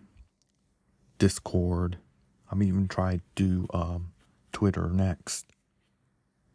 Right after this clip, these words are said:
Right? Just bait them. And they add me. And then boom, they're blocked. That's what I'm doing. I'm baiting them. So if you wanna add me on Twitter this time,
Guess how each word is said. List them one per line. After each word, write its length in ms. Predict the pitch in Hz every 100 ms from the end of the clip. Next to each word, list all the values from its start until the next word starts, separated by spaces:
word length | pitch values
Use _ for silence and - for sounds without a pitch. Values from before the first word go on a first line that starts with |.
| _ -
Right? 200 | - 90
Just 320 | - 90 85 80
bait 300 | 95 87 -
them. 340 | 87 82 90 _ _ _ -
And 180 | - 90
they 80 | 85
add 320 | 101 101 98
me. 300 | 90 87 85 _ _ _ _ _ _ _ _ _ _ _ _ _ _ - -
And 180 | 90
then 140 | 90 90
boom, 460 | 110 104 87 87 - -
they're 80 |
blocked. 600 | 82 101 95 90 - - - _ _ _ _ _ _ -
That's 180 | 101 -
what 80 | 95
I'm 120 | 92
doing. 320 | 98 87 92 - - _ _ _ _ - -
I'm 160 | - 90
baiting 420 | 92 92 90 90
them. 360 | 82 85 92 - - _ _ _ _ _ _ _ _ _ _ _ _ _ _ _ _ _ _ _ _ _ - 95
So 140 | 90
if 120 | 85
you 60 | 92
wanna 220 | 92 92
add 200 | 90 87
me 100 | 87
on 240 | 85 82
Twitter 360 | - - 117 90
this 240 | 87 87 -
time, 480 | - 90 90 90